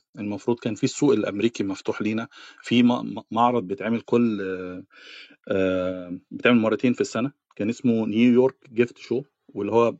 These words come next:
بقى دلوقتي اسمه نيويورك ناو. ده من اكبر المعارض اللي بتتعمل، آه، للسوق ال-، يعني سوق الجمله، او يعني اللي هو سوق الجمله لل-، للسوق الم-، الامريكي كله. على المستوى الشخصي انا لما رحت وقابلت ايد تو ارتزن نفسهم، قالوا لنا: "احنا ما قدرناش نشتغل في مصر"، العراقيل اللي كانت موجوده.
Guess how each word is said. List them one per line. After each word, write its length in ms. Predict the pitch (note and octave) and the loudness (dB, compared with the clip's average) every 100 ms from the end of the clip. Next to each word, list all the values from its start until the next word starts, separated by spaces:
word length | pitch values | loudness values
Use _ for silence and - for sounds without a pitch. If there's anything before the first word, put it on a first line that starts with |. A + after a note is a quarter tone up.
| - | -6
بقى 180 | A2 G2+ | -6 0
دلوقتي 260 | A2+ B2 | 0 2
اسمه 180 | B2 A#2 | -4 -4
نيويورك 520 | G#2+ A#2 A2+ B2 - | -2 0 2 0 -2
ناو. 280 | G#2+ A#2 C#3+ _ - - - - _ _ - | -8 -6 -6 _ -20 -20 -20 -20 _ _ -12
ده 240 | G#2 B2+ | 2 4
من 120 | D3+ | 4
اكبر 340 | C#3+ D3 D3 C#3+ | 2 -2 2 2
المعارض 380 | B2 A2 D3 C#3+ | 2 0 0 -2
اللي 120 | B2 | -6
بتتعمل، 600 | - A2 A#2+ C#3 C#3+ A2+ | -10 -6 -2 0 0 -4
آه، 460 | G2+ G2 F#2+ G2 G2+ | -4 -4 -8 -10 -12
للسوق 340 | G2 - C#3+ B2 | -12 -6 -2 0
ال-، 800 | A2 G2 F#2+ F#2 F#2 F#2+ G2 G2+ G2 _ _ - - | -2 -4 -6 -8 -10 -14 -20 -20 -20 _ _ -20 -8
يعني 320 | F#2+ F#2 G2 | -6 -4 -6
سوق 200 | - B2+ | 0 0
الجمله، 380 | A#2 A2+ A#2 F#2 | 2 4 2 0
او 180 | F2 F2+ | -6 -10
يعني 140 | F2+ | -10
اللي 120 | F#2+ | -6
هو 140 | G2+ G#2 - | -4 -4 -6
سوق 220 | - B2+ | -2 0
الجمله 380 | A2 B2 B2+ A#2 | 2 4 4 4
لل-، 340 | A#2 A2 G#2 G2 F#2+ G2+ - | 2 0 0 -2 -4 -8 -14
للسوق 280 | - C#3 | -6 0
الم-، 140 | A#2+ A2 | 0 0
الامريكي 560 | G#2+ G2+ G2+ A#2+ - | -6 -4 0 0 0
كله. 220 | - - - _ _ _ _ _ _ _ _ _ _ _ _ - - | -10 -16 -16 _ _ _ _ _ _ _ _ _ _ _ _ -20 -14
على 200 | - A2+ | -2 2
المستوى 280 | A#2+ - D#3+ | 4 4 4
الشخصي 340 | F3+ E3+ D#3+ | 4 0 0
انا 120 | D#3+ | 2
لما 160 | D#3+ C3+ | 4 4
رحت 200 | D#3 - | 2 -2
وقابلت 320 | A#2+ D3 D3+ | 0 -2 -2
ايد 180 | B2+ A2+ | -4 0
تو 220 | C#3 C#3+ | 2 2
ارتزن 340 | E3 C3+ A#2+ | 2 0 -2
نفسهم، 300 | A#2 G#2+ D#3 | -2 -4 -6
قالوا 140 | D3 D3+ | -2 -4
لنا: 80 | D#3 | -4
"احنا 140 | C#3+ | -6
ما 80 | C#3 | -4
قدرناش 380 | A#2 B2+ C#3+ B2 | -2 0 -2 -2
نشتغل 260 | - C3 | -2 -4
في 100 | - | -4
مصر"، 300 | G#2+ A#2+ - | -8 -8 -6
العراقيل 460 | E2+ F2 G2+ - B2+ | -4 -4 -4 0 0
اللي 120 | A#2 | 0
كانت 300 | G#2 G2 - | -4 -10 -8
موجوده. 420 | F#2 F2+ A2 E3+ | -8 -4 -4 -4